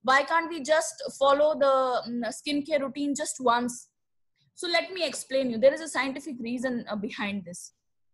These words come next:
मॉर्निंग में जब आप काम करते हैं, आपकी स्किन एक्टिव होती है, तो एब्जॉर्प्शन पावर आपकी स्किन का थोड़ा सा कम रहता है, और नाइट में जब आप सोते हैं तो आपकी स्किन का एब्जॉर्प्शन पावर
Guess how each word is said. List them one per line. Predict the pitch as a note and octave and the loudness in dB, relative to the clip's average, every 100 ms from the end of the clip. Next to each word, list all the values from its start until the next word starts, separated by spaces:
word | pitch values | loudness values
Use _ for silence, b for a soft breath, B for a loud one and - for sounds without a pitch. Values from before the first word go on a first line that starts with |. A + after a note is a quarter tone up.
| _ _ - _ _ b b b b _ | _ _ -20 _ _ b b b b _
मॉर्निंग | B3+ D#4 F4+ G4 | 2 4 2 -2
में | E4+ | -2
जब | C#4 C4+ | 0 2
आप | D#4 - | 2 4
काम | C4 D#4 | 4 4
करते | D4+ C#4 D4 | 2 0 0
हैं, | C#4+ | -2
आपकी | B3+ - C#4 | -2 -4 -8
स्किन | - C4+ | -2 -2
एक्टिव | A3+ - C4+ | -2 -4 -2
होती | C4 A#3+ C4+ | -2 -2 2
है, | C#4 | 2
तो | C4 | 4
एब्जॉर्प्शन | A3 G3 G#3+ - - C#4 C#4 | 2 2 2 2 -2 -4 2
पावर | A#3 A#3 A#3+ | 2 2 2
आपकी | A3 A3 A#3 | 0 -4 -10
स्किन | - A3+ A3 | -8 -8 -2
का | A3+ | -2
थोड़ा | A3 C#4 D4+ D4+ | 0 0 0 0
सा | C#4 | -2
कम | C4 A#3+ A3+ | -2 -2 0
रहता | A3+ G#3+ G#3 G#3 | 2 2 0 -6
है, | C4 E4+ _ _ _ _ _ _ _ _ _ _ - | -8 -14 _ _ _ _ _ _ _ _ _ _ 0
और | C#4 C#4 | 2 2
नाइट | B3 C4 F4 G4 | 2 2 2 -2
में | G4 | -2
जब | D4+ C#4 | 0 2
आप | C4 | 2
सोते | C4 A#3 A3 C4 | 0 -4 -2 -2
हैं | D4+ C#4+ | -2 0
तो | C#4+ | 0
आपकी | A#3+ A#3 B3+ | 0 -2 -10
स्किन | - C4+ C4+ | -4 -2 0
का | B3 | 0
एब्जॉर्प्शन | A3 F#3+ A#3 C4 - B3+ | 0 0 0 0 -2 -2
पावर | A#3 G3 G#3+ | 0 0 -2